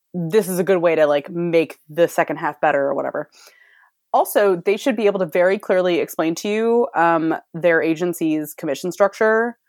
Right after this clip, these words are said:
um, their agency's, um, policies for most things, like, w-, th-, the, the roles everyone in the agency plays. Like, they should be able to describe, like,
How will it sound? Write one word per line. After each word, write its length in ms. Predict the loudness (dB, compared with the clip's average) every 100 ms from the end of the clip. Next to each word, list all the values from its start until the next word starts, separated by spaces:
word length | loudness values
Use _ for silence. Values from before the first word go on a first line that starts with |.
| _ _ _ 0
um, 260 | 2 2
their 160 | 0 0
agency's, 840 | 0 -2 -4 -4 -4 -4 -6 -8 -2
um, 220 | -2 -2
policies 800 | 0 0 0 -2 -4 -4 -8 -16 -20 -4
for 380 | 0 0 0 -4 _ _ -2
most 240 | 0 2
things, 220 | 2 0 2
like, 160 | 0 -4 -10
w-, 200 | -8 -10 -12 -12 -14
th-, 100 | -18 -10
the, 580 | 0 4 4 2 -4 -2
the 100 | -2
roles 560 | -2 0 2 2 2 2
everyone 340 | 0 0 -2 -2
in 40 |
the 120 | -4
agency 340 | -4 -6 -8 -6
plays. 380 | 0 2 2 -2
Like, 120 | -4
they 80 | -4
should 160 | -2
be 60 | -2
able 160 | -2 -4
to 100 | -6
describe, 560 | -8 0 2 4 2 0
like, 260 | -2 -4